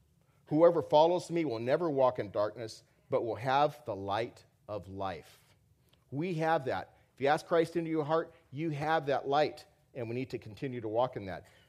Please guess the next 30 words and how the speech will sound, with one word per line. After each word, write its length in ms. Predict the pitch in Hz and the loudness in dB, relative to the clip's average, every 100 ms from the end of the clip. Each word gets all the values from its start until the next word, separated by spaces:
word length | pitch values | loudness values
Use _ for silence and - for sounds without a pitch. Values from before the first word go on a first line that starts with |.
| - | -10
Jesus, 520 | 143 214 147 113 - - | -6 -4 -4 -6 -6 0
God's 340 | 147 156 - | 2 2 0
one 180 | 156 196 | 0 0
and 100 | 190 | 0
only 220 | 180 170 | 0 -2
Son, 280 | - 175 143 | -2 -2 -2
along 280 | 123 131 123 | -2 -2 -4
with 160 | 107 - | -6 -6
God's 320 | 131 135 135 | 0 0 0
Holy 300 | - 170 180 | -2 -2 -2
Spirit, 440 | 160 - 156 120 - - - | -4 -2 0 0 -4 -20 -10
were 100 | 120 | -8
present 480 | - 180 165 139 - - _ - | 2 4 4 0 -6 -18 _ -6
with 140 | 151 | -6
the 80 | 131 | -2
Father 480 | - 160 160 123 107 107 | 4 6 6 4 -2 -4
when 160 | 131 | 0
our 120 | 120 | 0
world 260 | 113 127 127 | 0 -2 -4
was 120 | 120 | -8
created, 520 | - 131 123 107 80 - | -10 -6 -4 -4 -8 -10
and 240 | 113 101 87 | -10 -10 -2
God 320 | 117 127 143 | 2 2 0
sent 280 | - 143 - | -4 -4 -4
Jesus, 400 | - 143 101 95 | -6 -6 -6 -10
the 120 | 107 | -6
light 260 | 107 135 147 | 2 2 2
of 80 | |
the 60 | 135 | -4
world, 380 | 113 104 101 | -2 -2 -2